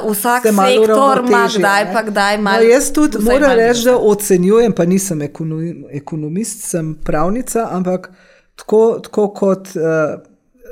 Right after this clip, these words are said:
Speaker 2: opazujem ali pa tisto, kar preberem, ali pa kar sama sklepam, a ne, mi smo imeli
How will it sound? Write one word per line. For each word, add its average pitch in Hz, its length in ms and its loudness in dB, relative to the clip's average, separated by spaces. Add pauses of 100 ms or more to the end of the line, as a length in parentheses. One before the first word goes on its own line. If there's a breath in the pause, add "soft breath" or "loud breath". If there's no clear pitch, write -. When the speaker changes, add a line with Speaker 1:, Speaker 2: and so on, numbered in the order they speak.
(160)
Speaker 2:
opazujem 202 800 0
ali 160 140 -2
pa 175 160 -6
tisto, 196 440 -6
kar 196 220 -4
preberem, 196 680 -2
ali 180 200 0
pa - 140 0
kar 190 200 -4
sama 190 420 0
sklepam, 240 600 0
a 175 120 -8
ne, 180 120 -4
mi 214 140 -4
smo 226 220 -4
imeli 202 280 2